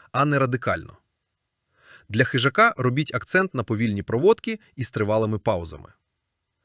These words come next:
Якщо довго немає реакції, перевірте іншу структуру або змініть точку уздовж берега. Підсумок. Тридцять перше грудня — це день чіткої зимової риболовлі, коли холод і стабільні мінусові температури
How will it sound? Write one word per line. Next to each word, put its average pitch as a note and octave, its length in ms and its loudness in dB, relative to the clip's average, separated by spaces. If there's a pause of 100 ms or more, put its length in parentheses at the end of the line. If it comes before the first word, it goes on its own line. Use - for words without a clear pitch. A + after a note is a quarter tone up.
(360)
Якщо B2 300 2
довго A#2 340 4
немає A2 320 0
реакції, B2+ 560 0 (240)
перевірте C#3 440 4
іншу B2 360 -4
структуру A#3 560 -2 (120)
або C3 380 2
змініть A2+ 440 -2
точку C#3 360 0
уздовж G2+ 380 -2
берега. F2+ 440 -6 (1400)
Підсумок. - 560 -2 (420)
Тридцять D#3+ 320 2
перше D#3 320 2
грудня — D#3 420 -2 (220)
це - 160 0
день D#3 260 4
чіткої C#3 440 0
зимової A2+ 460 0
риболовлі, G#2 520 -2 (440)
коли B2 220 4
холод G#3+ 440 4
і A#2+ 40 -6
стабільні A#2 480 0
мінусові G#2 420 -2
температури A2+ 640 -2